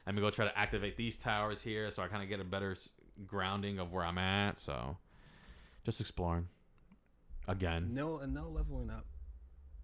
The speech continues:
Speaker 1: No, whatsoever.
Speaker 2: That's, huh. I don't, I don't
Speaker 1: Yeah,
Speaker 2: know.
Speaker 1: 'cause Dark Souls, you level up,
Speaker 2: Yeah, yeah.
Speaker 1: you get stronger,
Speaker 2: Stronger.
Speaker 1: and this
Speaker 2: To,
Speaker 1: one
Speaker 2: to an extent. I don't want you to get stronger, but
Speaker 1: all craft.
Speaker 2: All
Speaker 1: Everything is
Speaker 2: craft.
Speaker 1: crafting.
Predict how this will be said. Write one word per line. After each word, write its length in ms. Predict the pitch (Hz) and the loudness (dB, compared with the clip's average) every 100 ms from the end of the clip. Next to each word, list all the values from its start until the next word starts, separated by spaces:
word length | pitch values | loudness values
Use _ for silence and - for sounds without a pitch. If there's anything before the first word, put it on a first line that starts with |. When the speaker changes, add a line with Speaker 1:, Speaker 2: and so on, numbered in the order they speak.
| - - | -12 -2
Speaker 1:
No, 320 | 95 90 85 - | 4 4 4 0
whatsoever. 380 | 87 85 82 85 | 0 2 0 0
Speaker 2:
That's, 200 | 87 - - - - - - - | -4 -8 -16 -18 -18 -20 -20 -10
huh. 100 | 117 - - - - - - - - - - - 120 | -8 -8 -14 -20 -20 -16 -14 -14 -18 -20 -20 -18 -10
I 40 | |
don't, 240 | 175 165 143 - - - - - - - - - | -8 -8 -10 -18 -20 -20 -20 -20 -20 -20 -16 -8
I 40 | |
don't 100 | 143 | 4
Speaker 1:
Yeah, 60 | 180 | 6
Speaker 2:
know. 40 | 180 | 8
Speaker 1:
'cause 80 | 143 | 6
Dark 220 | 107 170 | 6 6
Souls, 280 | 175 175 170 | 8 6 8
you 80 | 123 | 8
level 220 | 120 117 | 8 10
up, 280 | 127 135 151 | 12 12 10
Speaker 2:
Yeah, 160 | 180 185 | 4 4
yeah. 100 | 190 | 6
Speaker 1:
you 40 | |
get 120 | 131 | 4
stronger, 360 | 110 123 123 131 | 6 6 8 8
Speaker 2:
Stronger. 220 | 135 160 | 6 6
Speaker 1:
and 80 | 104 | 4
this 140 | 117 - | 4 6
Speaker 2:
To, 80 | 247 | 6
Speaker 1:
one 100 | 127 | 8
Speaker 2:
to 80 | 175 | 8
an 40 | |
extent. 380 | 120 - 135 104 | 6 2 0 0
I 40 | 101 | -2
don't 80 | |
want 200 | 147 180 | -2 -2
you 60 | 135 | -2
to 100 | 104 | -2
get 140 | 87 | -6
stronger, 240 | - 82 87 | -8 -8 -10
but 120 | 110 - | -12 -2
Speaker 1:
all 160 | 107 | -2
craft. 460 | - - 92 - - - | 0 0 0 0 -8 0
Speaker 2:
All 60 | |
Speaker 1:
Everything 320 | 113 131 131 117 | 4 6 4 2
is 120 | 98 | -2
Speaker 2:
craft. 420 | - 101 87 | -2 -2 -2
Speaker 1:
crafting. 80 | - | -4